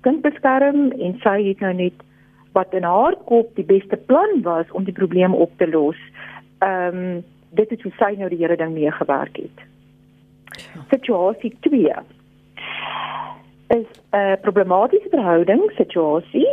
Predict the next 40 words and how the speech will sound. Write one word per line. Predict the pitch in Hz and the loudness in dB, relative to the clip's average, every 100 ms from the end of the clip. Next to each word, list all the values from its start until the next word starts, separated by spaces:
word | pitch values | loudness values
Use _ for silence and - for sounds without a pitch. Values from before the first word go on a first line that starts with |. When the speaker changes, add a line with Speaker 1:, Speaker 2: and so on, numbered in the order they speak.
| - | 0
Speaker 1:
van | 196 | -2
'n, | 165 - - | -2 -6 -8
'n | 185 | -4
man | 175 160 | 0 -2
en | 160 | -4
vrou. | - - 302 311 339 381 | -2 0 2 2 0 0
Hulle | 156 165 233 214 | 2 2 2 0
is | - | -6
nou | 175 170 | -4 0
ook | - 240 - | 0 0 -4
vierentwintig | - 208 180 175 175 165 - | -6 -4 -4 -2 -4 -4 -2
uur | 185 170 - | 0 0 -2
by | - | -4
mekaar. | 165 160 - 233 415 494 - - - - - - | -4 -2 0 2 0 -2 -8 -20 -20 -20 -20 -4
En | 214 | 0
die | 208 | 0
vrou | 208 - 370 | -2 0 2
besluit | 466 403 - - 196 180 185 - - | 2 0 -4 -2 2 2 0 -4 -6
om | - 196 196 | 0 2 2
maar | 180 180 | 2 2
'n | 170 | 2
bietjie | 190 202 - | -2 -4 -2
van | 190 185 | 0 0
'n | 175 | 0
lae | 160 170 | 2 0
profiel | 170 - 175 165 | -2 -4 0 2
te | 165 | 2
handhaaf | 165 277 359 370 392 - - - - _ _ | 2 2 2 2 2 -4 -20 -20 -20 _ _
en | - | 0
maar | 285 - | 2 0
uit | 277 - | -4 -6
sy | |
pad | 294 196 185 | -2 -2 -2
uit | 180 | -2
te | 190 | -2
bly, | 180 180 175 190 | 0 0 2 0
want | 202 180 | 0 -2
hy | 170 165 | 0 -2
is, | - - | -4 -16
is | - - | -8 -6